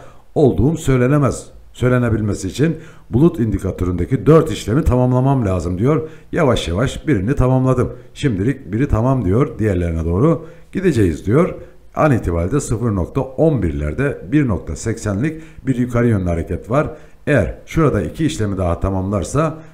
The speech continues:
e, bu da yükselişi sürdürebilir Clear Network. Geldik M K R'ye. Bende diyor yükseliş devam ediyor. Üç yüz, e, üç bin yüz altmış dolara kadar çıktım şu anda diyor. Evet, dün söyledik. Tekrar buraları test edecek dedik.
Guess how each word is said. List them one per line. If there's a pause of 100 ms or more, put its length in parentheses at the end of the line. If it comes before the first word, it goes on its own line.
(200)
e,
bu
da
yükselişi
sürdürebilir
Clear
Network. (640)
Geldik (360)
M
K
R'ye. (240)
Bende
diyor
yükseliş
devam
ediyor. (760)
Üç
yüz, (320)
e,
üç
bin
yüz
altmış
dolara
kadar
çıktım
şu
anda
diyor. (140)
Evet, (380)
dün
söyledik. (220)
Tekrar
buraları
test
edecek
dedik.